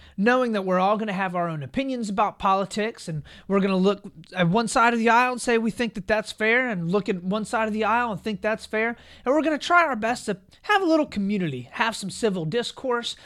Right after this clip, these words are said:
and do our best to acknowledge the good and bad on both sides of the aisle in politics. Sometimes that can be hard, and right now with the landscape that we're in, I know it seems like everything's incredibly divided. But our goal here is to try our best to be level-headed,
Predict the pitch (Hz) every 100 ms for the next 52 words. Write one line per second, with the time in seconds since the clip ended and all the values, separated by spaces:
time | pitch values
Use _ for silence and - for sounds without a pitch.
0 | - _ - 262 311 294 240 202 208 -
1 | 208 170 190 190 185 170 147 190 202 175
2 | 170 180 - 160 156 139 208 226 - 196
3 | 180 196 160 147 160 156 156 - - 165
4 | 165 - 160 143 - 120 - - - _
5 | - 220 202 208 196 196 190 190 160 147
6 | 247 262 254 - - - - 262 285 226
7 | 220 226 214 196 170 202 208 - 190 185
8 | 160 160 160 165 185 - 202 254 214 -
9 | 208 180 175 175 170 - 160 165 143 -
10 | 202 180 165 156 143 135 127 98 - _
11 | _ 160 151 214 208 - - - - -
12 | 180 220 285 214 185 240 233 233 196 175
13 | 160 - 196 202 180 208 196 175 170 -
14 | 170 143 139 151 196 233 233 220 220